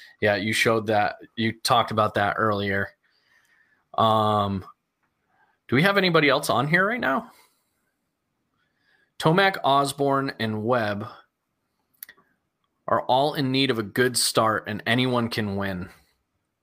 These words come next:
Um, Osborne is definitely in need of a start. I haven't seen anything that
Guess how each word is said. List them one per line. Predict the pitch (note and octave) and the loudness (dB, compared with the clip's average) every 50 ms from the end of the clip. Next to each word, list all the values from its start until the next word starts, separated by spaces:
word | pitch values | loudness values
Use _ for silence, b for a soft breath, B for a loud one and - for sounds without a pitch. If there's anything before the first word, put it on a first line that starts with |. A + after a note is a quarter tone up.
| _ _ _ _ _ _ _ _ _ _ _ _ - - | _ _ _ _ _ _ _ _ _ _ _ _ -6 -2
Um, | - A#2 A#2+ A#2+ A#2 A2+ A2+ A2+ A#2 - | 0 2 2 2 2 0 0 -4 -4 -2
Osborne | - C3+ C#3 D#3 E3+ D#3 D#3+ D#3 D#3 D3 D3 | 0 2 2 2 0 0 0 2 2 2 2
is | C3+ A#2+ | 0 -2
definitely | - - B2+ B2 - D3 C#3 C3 B2+ | 0 -2 -2 0 0 -2 -2 -2 -2
in | B2 A#2 | -2 -2
need | A#2 A#2 A#2 A#2 | 0 0 0 -2
of | A2+ G#2+ | -2 -4
a | |
start. | A2 - - - - A2+ A2 A2+ A2 - B B B B B B | -4 -6 -4 -2 0 0 0 0 -2 -4 B B B B B B
I | - C3 | 0 0
haven't | D#3+ F#3+ G3+ G#3 F3+ | 2 2 0 0 -2
seen | - - - D3 D3 C#3+ C#3+ | -2 -2 0 0 0 2 2
anything | C3+ B2+ B2 A#2+ A#2 - B2+ A#2 A2+ A2+ A2 G#2+ | 0 0 -2 -4 -2 0 0 0 0 -2 -4 -2
that | G#2+ G#2 G#2 G#2 G#2 - | 0 0 0 0 -2 -6